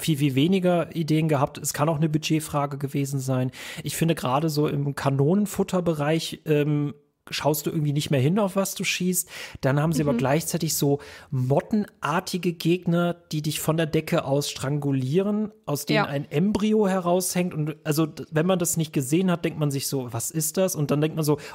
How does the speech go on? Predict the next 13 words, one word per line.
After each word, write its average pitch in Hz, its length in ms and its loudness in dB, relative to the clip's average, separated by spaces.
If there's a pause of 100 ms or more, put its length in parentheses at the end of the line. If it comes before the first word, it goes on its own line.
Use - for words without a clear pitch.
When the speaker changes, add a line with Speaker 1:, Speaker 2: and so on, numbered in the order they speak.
(100)
Speaker 1:
"Okay, 185 340 0
das 196 220 0
ist 208 80 0
schon 175 200 0
so 208 600 0
krass, 185 320 -2
dass 165 140 -2
ich 160 100 -6
das 156 160 -4
wieder 151 160 0 (120)
cool 214 160 2
finde." 226 360 -4 (180)
Speaker 2:
Mhm. 269 240 0